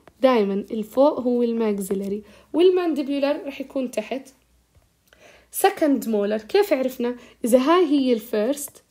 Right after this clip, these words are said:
فمعناته هاي هي رح تكون السكند مولر ببساطة. فحددناها بهاي الطريقة، مسكنا السايد والست والجو والأوردر والكلاس، ليفت، برايمري، ماكسيلري، سكند مولر. تمام؟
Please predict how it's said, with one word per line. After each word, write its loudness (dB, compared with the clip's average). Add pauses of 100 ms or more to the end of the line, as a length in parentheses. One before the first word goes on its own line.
(160)
فمعناته -2
هاي -4
هي -4 (140)
رح -20
تكون -2
السكند -2
مولر -2 (720)
ببساطة. -2 (260)
فحددناها -4
بهاي -2
الطريقة، -4 (260)
مسكنا -2
السايد -2
والست -2
والجو 0
والأوردر 2
والكلاس، -4 (280)
ليفت، 2 (300)
برايمري، 2 (380)
ماكسيلري، 0
سكند -2
مولر. -4 (360)
تمام؟ -2